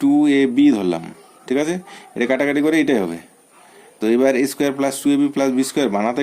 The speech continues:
গেলে তাহলে এটার একটা স্কয়ার দিতে হবে, প্লাস পাঁচ বাই দুই তার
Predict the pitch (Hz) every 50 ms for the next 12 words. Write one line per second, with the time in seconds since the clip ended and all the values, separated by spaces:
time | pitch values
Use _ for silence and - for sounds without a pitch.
0 | 139 135 117 101 110 123 - - - - - _ - 113 120 123 123 135 135 135
1 | 135 - 127 - - 131 127 123 123 127 120 127 123 120 127 139 156 160 147 -
2 | - - - - - 110 107 117 123 117 - - - _ _ _ _ _ _ _
3 | _ _ _ _ _ _ _ _ _ 113 113 113 110 107 104 104 110 107 104 101
4 | 95 104 107 113 107 - 107 123 143